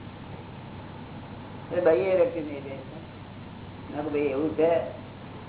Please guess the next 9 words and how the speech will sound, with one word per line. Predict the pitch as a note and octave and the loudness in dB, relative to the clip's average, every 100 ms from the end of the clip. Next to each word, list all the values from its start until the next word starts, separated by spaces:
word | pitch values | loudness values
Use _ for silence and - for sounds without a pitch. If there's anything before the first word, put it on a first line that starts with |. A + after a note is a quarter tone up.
| - - - | -6 -4 2
અંધારો | D3 C#3+ C#3+ C#3+ | 4 8 8 8
બળદ, | C#3+ D3+ D3+ - C3+ D3+ | 6 4 2 -2 -6 -4
અંધારો | C3+ D3+ D#3 A2 - - - - - - | 2 6 6 4 -2 -8 -10 -12 -12 0
કાળો | D#3+ D#3 E3 D#3 | 4 6 6 4
બળદ | D#3 D#3+ - | 4 2 2
હોય, | - - - - - - - - - - - - - - - - - - - - - - G#4 G4 - - - - - | -2 -2 -6 -10 -12 -10 -10 -10 -12 -12 -12 -12 -12 -12 -12 -12 -12 -12 -12 -12 -12 -12 -10 -10 -10 -10 -6 -6 2
કાળો | D#3+ D#3 D3+ | 4 6 4
બળદ | D3+ D#3+ - | 4 4 4
હોય | C3+ | 4